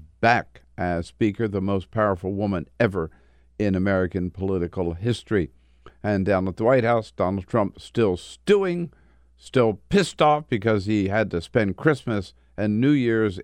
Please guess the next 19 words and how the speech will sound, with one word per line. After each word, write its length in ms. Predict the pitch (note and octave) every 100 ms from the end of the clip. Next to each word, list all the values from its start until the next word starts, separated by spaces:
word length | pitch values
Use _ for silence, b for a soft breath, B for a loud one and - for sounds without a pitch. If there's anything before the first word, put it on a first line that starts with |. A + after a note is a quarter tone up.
| -
in 160 | G#2+
the 80 | F2
White 240 | G2 C3+
House, 340 | A#2+ B2 A#2 - _ _ _
and 180 | - A#2
nobody 420 | G#2 A2 G#2 G2+
is 140 | G2 E2
giving 300 | G2 F#2+ F2+
him 120 | F2+
any 200 | F2 E2+
credit 420 | - B2 A2 F2+
for 280 | - F2+ F2+
it. 100 | - b b
And 240 | - G#2 F#2+
he's 300 | G2 G#2+ F2
refusing 760 | G2+ G#2+ - C3 B2 G2+ G#2
to 100 | F#2
back 360 | E2 F#2 G#2+ -
down 300 | G2 G#2